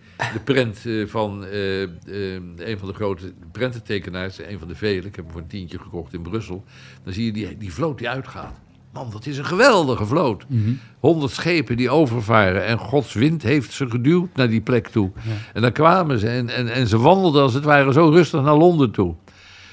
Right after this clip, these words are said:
Speaker 1: Dat zegt iets over de manier waarop de stewards de boel verknoeid hebben. Dat
Speaker 2: Maar dit
Speaker 1: ze
Speaker 2: is dus ook wel het moment geweest waarop, ehm, nou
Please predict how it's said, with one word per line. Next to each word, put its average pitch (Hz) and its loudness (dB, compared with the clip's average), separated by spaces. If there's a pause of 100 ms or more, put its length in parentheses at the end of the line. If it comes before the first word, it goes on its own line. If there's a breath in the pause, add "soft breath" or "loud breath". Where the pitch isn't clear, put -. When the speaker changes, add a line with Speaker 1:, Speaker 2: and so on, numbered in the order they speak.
Speaker 1:
Dat 98 -6
zegt - 0
iets 101 -4
over 87 -4
de 92 -2
manier 90 -2
waarop 90 -2
de - -10
stewards 90 -2
de 107 -2
boel 90 -4
verknoeid 123 -2
hebben. 82 -8 (240 loud breath)
Dat 90 -4
Speaker 2:
Maar 117 0
dit 143 6
Speaker 1:
ze 160 0
Speaker 2:
is 131 -2 (160)
dus - -14
ook 131 -8
wel 110 -2
het 107 -6
moment 107 -4
geweest 98 -8
waarop, 113 -4
ehm, 110 -2
nou 107 -2